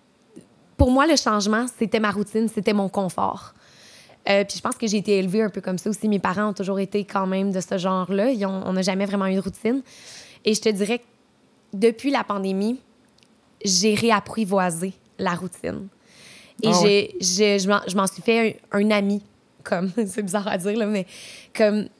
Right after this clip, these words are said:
Speaker 1: je me levais le matin, je, j'allais prendre mon petit thé, je déjeunais tranquillement. Ah, là, j'allais m'entraîner.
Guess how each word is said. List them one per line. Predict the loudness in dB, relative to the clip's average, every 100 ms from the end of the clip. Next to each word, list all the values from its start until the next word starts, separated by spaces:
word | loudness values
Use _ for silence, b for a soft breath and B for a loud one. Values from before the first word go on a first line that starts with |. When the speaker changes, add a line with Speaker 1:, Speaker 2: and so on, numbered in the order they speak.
| -4
Speaker 1:
je | 2
me | 2
levais | 4 4
le |
matin, | 4 2 0 -2 -4
je, | -4 -6 -6 -14 _ -4
j'allais | 2 2
prendre | 2 2 4
mon | 2
petit | 0 -4
thé, | 0 4 4 4
je |
déjeunais | 4 4 4 2
tranquillement. | 0 -2 0 2 4 2 0 B B B
Ah, | 2
là, | 4 2
j'allais | 2 2
m'entraîner. | 0 -2 -2 0 2 2 0